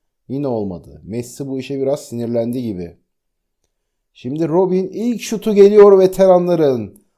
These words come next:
Aman Allah'ım, biraz cılız bir şut oldu ama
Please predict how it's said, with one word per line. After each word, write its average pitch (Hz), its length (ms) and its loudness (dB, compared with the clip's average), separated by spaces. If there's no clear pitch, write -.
Aman 220 360 2
Allah'ım, 170 680 6
biraz 180 340 2
cılız 190 320 0
bir 185 120 -4
şut 180 240 -8
oldu 175 220 0
ama 185 460 2